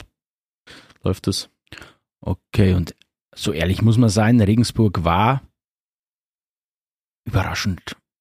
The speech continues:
Speaker 2: harmlos, finde ich, nach vorne. Natürlich auch aufgrund eurer aggressiven Spielweise, äh,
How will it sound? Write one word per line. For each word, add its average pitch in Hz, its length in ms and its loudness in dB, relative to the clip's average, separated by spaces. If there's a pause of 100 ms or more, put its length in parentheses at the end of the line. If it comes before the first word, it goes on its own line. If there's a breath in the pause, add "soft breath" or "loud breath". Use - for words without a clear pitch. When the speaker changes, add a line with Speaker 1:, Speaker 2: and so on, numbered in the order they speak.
(120)
Speaker 2:
harmlos, 120 640 0
finde 120 220 2
ich, 107 60 -2
nach 104 120 -2
vorne. 120 280 0
Natürlich 107 360 0
auch 110 240 0
aufgrund 117 400 0
eurer 113 460 2
aggressiven 104 500 0
Spielweise, 107 600 -2
äh, 82 340 -8